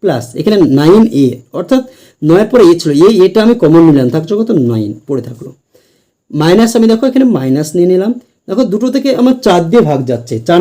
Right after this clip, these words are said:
নয় ছত্রিশ, চারকেও এখানে দুটো থেকে আমাদের চার কমন হচ্ছে, চার কমন হলে দেখো মাইনাস আমি নিয়ে নিচ্ছি, মাইনাস যদি নিয়ে নিই তাহলে কী থাকলো, আমাদের এই চার, এ থেকে চার নিয়ে নিলাম, মাইনাস চার নিয়ে নিলাম, তাহলে থাকলো কত, এ, এই মাইনাসটা আমি নিয়ে নিলাম, মাইনাসে মাইনাসে কী হয়, প্লাস চার নয় ছত্রিশ। একটা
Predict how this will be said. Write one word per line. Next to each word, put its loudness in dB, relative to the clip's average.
নয় 2
ছত্রিশ, -4
চারকেও -2
এখানে 0
দুটো -4
থেকে -4
আমাদের -2
চার 2
কমন -2
হচ্ছে, -14
চার -2
কমন 4
হলে 4
দেখো 0
মাইনাস 0
আমি 2
নিয়ে 4
নিচ্ছি, -2
মাইনাস 2
যদি 2
নিয়ে 4
নিই 2
তাহলে 0
কী -8
থাকলো, -2
আমাদের 2
এই 4
চার, 0
এ 6
থেকে -2
চার 2
নিয়ে 6
নিলাম, 2
মাইনাস -2
চার 0
নিয়ে 2
নিলাম, 0
তাহলে -6
থাকলো -4
কত, -2
এ, 2
এই 0
মাইনাসটা 0
আমি 0
নিয়ে 2
নিলাম, 0
মাইনাসে -4
মাইনাসে -4
কী -8
হয়, 2
প্লাস -4
চার 0
নয় -2
ছত্রিশ। -18
একটা -4